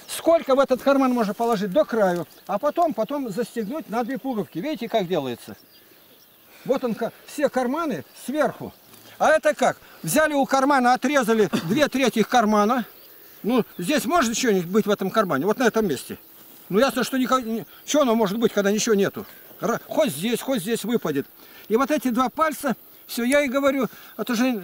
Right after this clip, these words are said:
совершенно ненормально. Нормально. Ну как нормально? Ты уже потерял и не помнишь сколько. Оно может задержаться в кармане только на, на, на, на два пальца. Но если выше, как оно задержится-то? И ты должен отвергнуть это,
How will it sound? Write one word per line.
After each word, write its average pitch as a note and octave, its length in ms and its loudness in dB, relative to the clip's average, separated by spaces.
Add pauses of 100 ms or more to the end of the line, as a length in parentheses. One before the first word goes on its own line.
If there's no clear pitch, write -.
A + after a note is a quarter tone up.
(140)
совершенно D#4 380 0
ненормально. B3+ 500 2
Нормально. A#3+ 480 2
Ну A3 80 2
как C#4 180 2
нормально? C4+ 380 2
Ты C4 60 0
уже B3 140 4
потерял C4 440 2
и A#3+ 60 -2
не B3 80 0
помнишь A#3+ 340 0
сколько. D3+ 460 -4 (640)
Оно C4+ 280 4
может C4+ 320 4
задержаться A3+ 640 2
в - 40 -10
кармане A#3 360 2
только C#4 360 0 (120)
на, B3 200 2
на, A3+ 400 2
на, A3+ 180 2
на A3 240 0
два A#3+ 160 2
пальца. D3+ 460 -2 (840)
Но B3 120 2
если C#4+ 180 0
выше, D4 300 2
как A#3+ 200 0
оно G#3 140 0
задержится-то? D3+ 680 -2 (720)
И B3 100 -2
ты C#4+ 140 2
должен C4+ 340 4
отвергнуть A#3+ 540 0
это, D3 320 -2